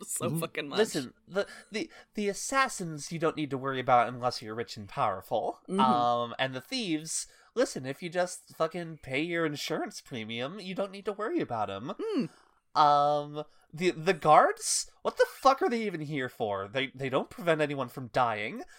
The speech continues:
Speaker 3: That's the assassin's job by not killing people.
Speaker 1: <laughs>
Speaker 3: And they don't prevent theft. That's the thief's job from not stealing from people.
Speaker 2: Mm-hmm,
Speaker 1: Interesting.
Speaker 2: mm-hmm.
Speaker 1: Mm.
Speaker 3: I, I love the f-, fucking bit about Vetinari, like, and his, like,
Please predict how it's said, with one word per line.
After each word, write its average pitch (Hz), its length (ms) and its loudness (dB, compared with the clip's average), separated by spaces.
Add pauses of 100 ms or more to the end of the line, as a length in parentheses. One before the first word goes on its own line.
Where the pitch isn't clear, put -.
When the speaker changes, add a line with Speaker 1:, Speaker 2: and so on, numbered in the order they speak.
(160)
Speaker 3:
That's 156 260 4
the 233 140 -4
assassin's 131 580 -2
job 113 380 6
by 131 160 8
not 127 300 0
killing 110 340 -10
people. 131 440 -2 (140)
Speaker 1:
<laughs> 240 100 -6
Speaker 3:
And 156 160 2
they 156 80 4
don't 180 200 -2
prevent 190 340 -2
theft. - 460 -2
That's - 200 2
the 220 120 -6
thief's 277 380 -6
job 113 300 2
from 175 160 -4
not 139 260 0 (100)
stealing 339 380 2
from 120 260 -10
people. 104 580 -6 (100)
Speaker 2:
Mm-hmm, 135 200 -6
Speaker 1:
Interesting. 190 400 -2
Speaker 2:
mm-hmm. 87 80 -10 (520)
Speaker 1:
Mm. 247 220 0
Speaker 3:
I, 196 100 8 (160)
I - 40 8
love 190 420 8 (400)
the 185 120 4
f-, - 100 -8 (360)
fucking 262 500 4
bit 196 260 0
about 160 480 6 (600)
Vetinari, 147 920 4
like, 139 360 0 (240)
and 143 240 2
his, 139 380 -4
like, 131 240 2